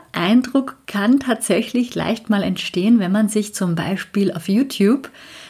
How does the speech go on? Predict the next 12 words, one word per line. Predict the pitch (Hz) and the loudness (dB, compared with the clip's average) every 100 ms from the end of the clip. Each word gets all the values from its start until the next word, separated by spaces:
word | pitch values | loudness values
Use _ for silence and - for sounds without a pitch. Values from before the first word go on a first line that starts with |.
| - | -12
äh, | 190 190 | -6 -4
bestimmte | 190 170 214 214 190 | -4 2 2 4 4
Hypnobirthing-Geburtsvideos | 233 233 208 180 165 190 170 165 196 196 - 165 151 160 - | 4 4 2 2 -2 -2 -2 0 0 0 -2 -2 -2 -6 -8
anschaut. | 147 - - - - _ _ _ - - - - _ | -10 -10 -12 -16 -20 _ _ _ -20 -20 -20 -20 _
Und | 202 185 170 | 0 0 -2
ja, | 175 165 202 277 | -6 -4 0 4
die | 233 | 4
meisten | 185 180 254 277 - 320 | 4 0 -2 -2 -2 0
Hypnobirthing-Geburtsvideos | 240 277 269 247 226 220 220 208 208 233 240 - 226 233 233 - | 0 2 2 4 0 2 2 2 0 -2 -2 0 2 4 2 2
sind | 226 330 - | 2 2 0
tatsächlich | 208 - 196 - 220 - | -4 -2 -4 -2 -6 -4
leise, | 160 147 277 185 196 359 | -4 0 2 2 2 0